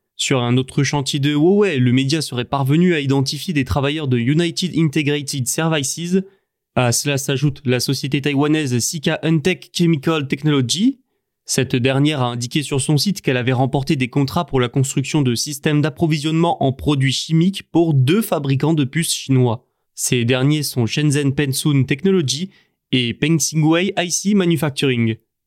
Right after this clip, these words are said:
Deux entreprises chinoises sur liste noire américaine et liées à Huawei également sur liste noire. Et c'est là tout le problème. Depuis un an, les États-Unis multiplient les sanctions à l'exportation de puces vers la Chine.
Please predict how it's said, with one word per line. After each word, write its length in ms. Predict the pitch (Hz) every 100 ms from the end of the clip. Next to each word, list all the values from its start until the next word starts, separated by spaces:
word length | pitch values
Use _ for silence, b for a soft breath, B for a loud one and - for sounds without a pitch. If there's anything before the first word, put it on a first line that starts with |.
| _
Deux 260 | 127 131 120
entreprises 560 | 131 147 139 139 123
chinoises 600 | 117 - 165 180 190 208 190
sur 520 | - 175 196 226 135
liste 360 | 117 202 -
noire 320 | 214 196 196 190
américaine 520 | 190 208 202 165 127 -
et 100 | 139
liées 280 | 143 151 170
à 160 | 160 170
Huawei 520 | 147 147 147 190 196
également 480 | 143 165 175 165 165
sur 180 | - 151
liste 240 | 143 -
noire. 420 | 139 120 110 - _ _ _ -
Et 220 | 139 139
c'est 160 | 127 147
là 100 | 147
tout 140 | 165
le 80 | 151
problème. 500 | - 147 156 139 120 131
Depuis 460 | 123 135 170 170 -
un 240 | 160 143
an, 120 | 120
les 180 | 117 123
États-Unis 420 | 139 147 151 180
multiplient 640 | 170 185 185 - 156 196
les 100 | 160
sanctions 440 | 131 151 139 160 139
à 40 |
l'exportation 560 | 120 - 135 - 131 143
de 80 | 123
puces 340 | - 196 -
vers 200 | 131 139
la 100 | 139
Chine. 300 | 131 131 117